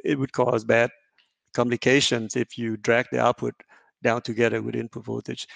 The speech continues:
So that's why we need to have reverse voltage protection. So you can see here that the reverse protection switch, switch off very quickly and allow the output voltage to stay afloat while the input is shorted. And during this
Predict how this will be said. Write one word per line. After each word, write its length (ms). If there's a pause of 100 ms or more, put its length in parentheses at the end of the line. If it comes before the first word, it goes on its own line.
(160)
So 120
that's 200
why 140
we 100
need 140
to 80
have 180
reverse 320
voltage 320
protection. 580 (500)
So 340 (240)
you 120
can 220
see 300
here 220
that 340 (200)
the 560
reverse 520
protection 500
switch, 340 (120)
switch 280
off 300
very 200
quickly 460 (100)
and 420
allow 480
the 120
output 260
voltage 360
to 100
stay 220
afloat 460
while 400
the 120
input 280
is 100
shorted. 420 (720)
And 160
during 260
this 220